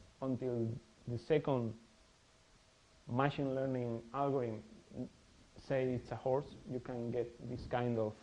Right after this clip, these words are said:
funny thing. We are not going to do this anyway. We are just going to do clustering. But you can use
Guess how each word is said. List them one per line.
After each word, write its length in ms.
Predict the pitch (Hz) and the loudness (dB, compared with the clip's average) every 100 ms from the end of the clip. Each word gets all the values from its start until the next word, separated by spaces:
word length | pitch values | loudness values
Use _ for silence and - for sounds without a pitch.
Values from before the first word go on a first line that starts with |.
| - - - - - - - - | -16 -16 -20 -14 -14 -14 -18 -4
funny 240 | - 202 170 | 4 4 4
thing. 260 | 127 107 - - - - - - | 0 -4 -6 -8 -12 -14 -14 4
We 120 | 151 | 8
are 60 | 175 | 8
not 160 | 147 | 8
going 300 | 135 120 113 | 8 6 4
to 100 | - | 0
do 300 | 107 123 107 113 - | 4 4 4 -2 2
this 320 | 123 135 - | 4 4 0
anyway. 380 | 117 107 113 131 147 - - - - - - - - - | -4 0 2 2 0 -16 -20 -20 -20 -20 -20 -20 -14 0
We 140 | 127 | 6
are 80 | 123 | 6
just 260 | 120 131 117 | 6 4 6
going 360 | 127 123 120 | 6 6 4
to 200 | 107 107 | 4 2
do 320 | 104 113 110 104 | 4 4 4 4
clustering. 500 | 123 120 - 120 127 185 - - - - - - - - - | 4 4 4 0 -2 -4 -14 -20 -20 -20 -20 -20 -20 -20 -8
But 240 | - 143 135 | 6 8 8
you 280 | 165 131 156 | 6 6 6
can 340 | 165 156 143 | 6 6 6
use 220 | 147 143 | 6 4